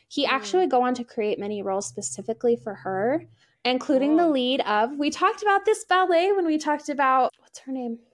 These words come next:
Speaker 2: Misty Copeland?
Speaker 1: Yes. Thank you. I was like,
Speaker 2: Mm-hmm.
Speaker 1: "Starts with an M." Misty Copeland, Firebird.
Speaker 2: Oh, cool.
Speaker 1: Yeah, one of the ballets that Misty Copeland performed in.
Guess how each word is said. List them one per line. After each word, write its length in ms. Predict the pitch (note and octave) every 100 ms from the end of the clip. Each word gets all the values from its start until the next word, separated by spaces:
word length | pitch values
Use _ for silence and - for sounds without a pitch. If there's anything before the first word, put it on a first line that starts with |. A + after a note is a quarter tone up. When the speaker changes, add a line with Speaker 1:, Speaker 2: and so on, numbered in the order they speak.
| _ _ A3+
Speaker 2:
Misty 240 | A#3 A#3+
Copeland? 320 | A3+ A3+ G#4 - _ _
Speaker 1:
Yes. 640 | B3 D4+ A#3 - - - -
Thank 160 | B3 B3
you. 80 | G#3+
I 60 |
was 100 | G#3+
like, 100 | A#3
Speaker 2:
Mm-hmm. 80 | B3
Speaker 1:
"Starts 220 | C4 C#4
with 80 | C#4+
an 60 | C#4+
M." 200 | A#3+ A#3 - - - -
Misty 300 | C4 - E4
Copeland, 480 | F#4+ F#4+ B3+ A#3 A#3 _ _
Firebird. 680 | - G#4 A4+ B3 G3+ F#2 - - _ C#4 D#4+ G4+ G#4 G4
Speaker 2:
Oh, 240 | D#4+ B3 G#3 -
cool. 240 | F4 C4+
Speaker 1:
Yeah, 360 | F4 G4+ E4 C4
one 160 | B3+ C#4+
of 100 | C#4
the 120 | D4
ballets 380 | C#4 A3+ A3+ A#3+
that 120 | F#3+
Misty 260 | A3+ D4
Copeland 360 | D4+ G#4+ F#4+ D4
performed 440 | B3 A#3+ F#3+ G3+
in. 240 | F#3 F#3